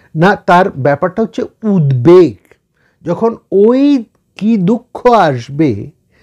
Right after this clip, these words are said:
দুঃখ তাকে কতটা ঘায়েল করবে, তার বিপদটা কতখানি হতে পারে,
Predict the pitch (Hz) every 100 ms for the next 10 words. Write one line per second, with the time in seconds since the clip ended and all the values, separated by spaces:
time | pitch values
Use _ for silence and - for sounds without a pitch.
0 | _ - 127 175 - 240 220 214 233 175
1 | 160 196 - 190 117 - 131 147 190 220
2 | - 220 175 131 101 - 175 _ _ _
3 | _ 180 175 143 147 175 226 233 233 -
4 | 240 - _ _ _ - 147 - 226 -
5 | 233 226 185 151 151 202 185 - 143 127
6 | 139 123 156